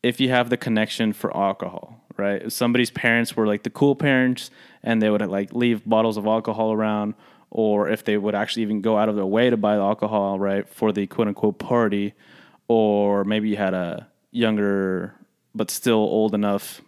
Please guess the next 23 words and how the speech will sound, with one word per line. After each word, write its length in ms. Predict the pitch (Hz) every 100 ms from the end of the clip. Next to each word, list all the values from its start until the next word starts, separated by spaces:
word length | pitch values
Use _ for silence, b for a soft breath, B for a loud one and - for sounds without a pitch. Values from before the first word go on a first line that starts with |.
| _
sibling, 720 | - 143 127 123 120 113 110 104
cousin, 720 | - 120 107 107 107 104 98 b b b -
or 280 | 101 92 90
just 240 | 95 -
friend 420 | - 98 82 85 - - _
that 260 | 107 98 -
could 120 | 92
hook 340 | - 107 -
you 120 | 101 87
up. 300 | 90 - b b b b
And 180 | 117 107
that 80 | 113
was 140 | 123 107
basically 420 | 110 - 110 107
what 120 | 98
everything 300 | 101 95 107
revolved 340 | 92 101 101
around. 260 | 92 87 87
It 60 | 85
was 140 | -
always 280 | 101 123 110
drinking 540 | 113 110 107 104 101 b b b b -
or 580 | 101 98 92 90 87